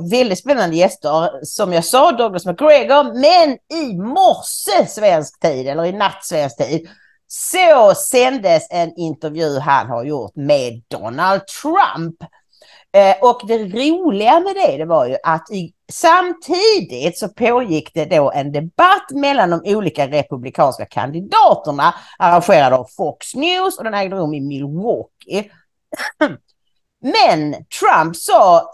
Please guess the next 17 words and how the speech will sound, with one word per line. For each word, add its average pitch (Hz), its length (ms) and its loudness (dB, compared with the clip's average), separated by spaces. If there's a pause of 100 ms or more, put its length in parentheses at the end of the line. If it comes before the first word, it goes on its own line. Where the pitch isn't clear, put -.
"Nej, 214 400 -2
jag 202 220 -2
kommer 135 300 -6
inte. - 380 -20 (400)
Jag 247 220 6
har, 254 200 2
alltså, 190 180 -4
jag, 220 140 0
herregud, 185 320 -4
jag 151 140 -6
leder 147 320 -4
med 131 140 -12
fyrtio, 151 600 -8
femtio 143 300 -10
procentenheter. 107 920 -16
<laughs> - 0 -
Vad 190 220 -12